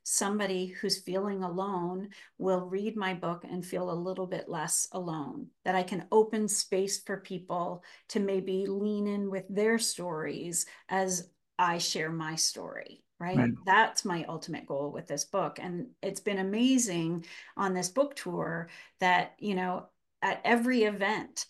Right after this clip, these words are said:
Speaker 1: somebody comes up to me and says, you know, "Thank you for sharing your story. It makes me think that maybe I can share my story." And then they tell me some pieces of
Speaker 2: Wow.
Speaker 1: their story,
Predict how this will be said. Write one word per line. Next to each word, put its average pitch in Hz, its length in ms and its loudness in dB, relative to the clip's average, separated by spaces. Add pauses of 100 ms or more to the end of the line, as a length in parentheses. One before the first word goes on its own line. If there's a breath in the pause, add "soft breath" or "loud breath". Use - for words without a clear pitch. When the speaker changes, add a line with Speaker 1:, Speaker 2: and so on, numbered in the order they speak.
Speaker 1:
somebody 190 420 0
comes 180 360 -6
up 165 160 -4
to - 120 -8
me 165 380 -2
and 170 180 -4
says, 165 380 -2
you 165 60 -2
know, 160 100 -2
"Thank 202 320 -4
you 220 80 0
for 208 160 -8
sharing 170 380 0
your 170 160 0
story. 170 640 -4
It - 160 -6
makes 190 280 0
me 190 120 0
think 185 300 -2
that 180 140 0
maybe 180 280 -2
I 170 100 0
can 170 140 -6
share 170 280 -4
my 202 280 2
story." 160 500 0
And 202 100 -2
then 196 140 0
they 165 100 0
tell 247 280 4
me - 320 -6
some 170 200 -4
pieces 165 380 -4
of 151 140 -6
Speaker 2:
Wow. 135 80 8
Speaker 1:
their 110 80 4
story, 147 580 -8